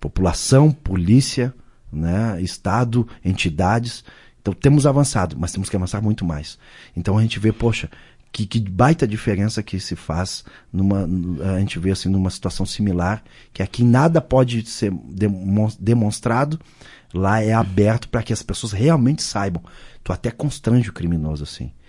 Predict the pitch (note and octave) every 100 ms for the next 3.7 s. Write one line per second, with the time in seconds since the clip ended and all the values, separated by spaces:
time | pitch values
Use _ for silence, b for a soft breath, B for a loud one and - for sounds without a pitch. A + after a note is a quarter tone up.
0 | b - F#2+ G2+ - E3 A#2+ C3+ B2+ A2+
1 | C3 - - B B - A#2 E3+ E3+ -
2 | D3+ E3 F#3+ - C3 B2 D3 C#3+ C3 A#2+
3 | A#2 A2 - G2+ A#2 C3+